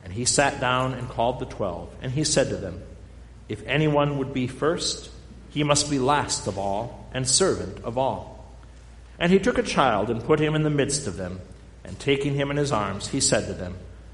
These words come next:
"Whoever receives one such child in my name receives me, and whoever receives me receives not me, but him who sent me."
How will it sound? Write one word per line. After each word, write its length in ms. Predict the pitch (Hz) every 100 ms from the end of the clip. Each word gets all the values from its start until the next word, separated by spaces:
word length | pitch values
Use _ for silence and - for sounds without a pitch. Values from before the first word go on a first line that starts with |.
| - - -
"Whoever 340 | 131 151 147
receives 640 | 147 143 - 151 120 98
one 220 | 107 131
such 340 | 131 131 - -
child 400 | 123 127 135 131
in 100 | 117
my 220 | 113 120
name 460 | 117 131 151 170 165 - -
receives 560 | 113 113 - 123 120 -
me, 220 | 95 87 95 - - - - -
and 120 | 143
whoever 360 | 160 180 190 190
receives 560 | 175 - 208 202 -
me 240 | 143 92 90 90 - - -
receives 520 | 104 - 127 127 113
not 320 | 113 151 -
me, 340 | 170 127 82 - - - -
but 140 | 147
him 440 | - 147 85 90 -
who 100 | 135
sent 420 | 131 110 90 -
me." 100 | 87